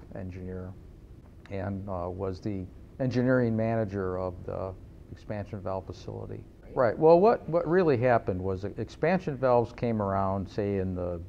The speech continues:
in the sixties and seventies, early seventies, and, you know, been the, the original expansion valves, there were a lot of, lot of issues with those systems. They were very complex. I mean, the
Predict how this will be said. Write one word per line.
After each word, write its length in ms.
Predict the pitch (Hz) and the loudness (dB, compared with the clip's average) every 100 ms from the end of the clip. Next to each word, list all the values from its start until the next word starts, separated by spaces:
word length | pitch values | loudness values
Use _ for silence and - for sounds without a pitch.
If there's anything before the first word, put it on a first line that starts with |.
| - - | -14 -16
in 200 | - 85 | -12 -12
the 160 | 85 85 85 - - | -10 -12 -14 -18 -14
sixties 540 | - 104 - 92 85 90 | -4 -4 -4 -8 -8 -10
and 180 | 80 80 | -12 -8
seventies, 580 | 87 85 82 80 78 | -8 -8 -10 -12 -12
early 240 | 95 87 82 | -12 -12 -12
seventies, 760 | - 104 92 87 85 85 85 | -6 -4 -4 -6 -8 -10 -12
and, 400 | 87 85 82 87 | -12 -10 -12 -10
you 60 | 120 | -10
know, 100 | 92 | -8
been 200 | 92 101 | -6 -6
the, 140 | 101 95 - - | -6 -6 -12 -10
the 260 | 101 98 95 - - - | -8 -8 -10 -14 -18 -2
original 380 | 139 156 151 127 | 0 2 2 2
expansion 580 | 123 - 123 123 135 104 | 0 0 2 2 0 0
valves, 300 | 104 107 110 | 2 2 2
there 100 | 110 | 2
were 180 | 131 | 2
a 40 | 123 | 0
lot 300 | 101 101 107 | 2 2 2
of, 180 | 107 101 - - | 0 -4 -10 -2
lot 160 | 101 | 0
of 180 | 123 - | 0 0
issues 600 | 113 - 113 107 113 117 - - - - | -4 -2 -2 0 0 -4 -14 -18 -20 -6
with 120 | 117 | -2
those 240 | 110 120 120 | 4 4 4
systems. 540 | - 104 - 113 113 | 0 0 -2 -2 -2
They 80 | 107 | 0
were 180 | 107 107 | 0 0
very 240 | 95 104 | 0 -2
complex. 640 | 107 123 - 101 110 - - | -2 -6 -4 -4 -4 -8 -12
I 20 | |
mean, 240 | 98 98 92 | -10 -10 -8
the 320 | 98 95 95 | -6 -6 -8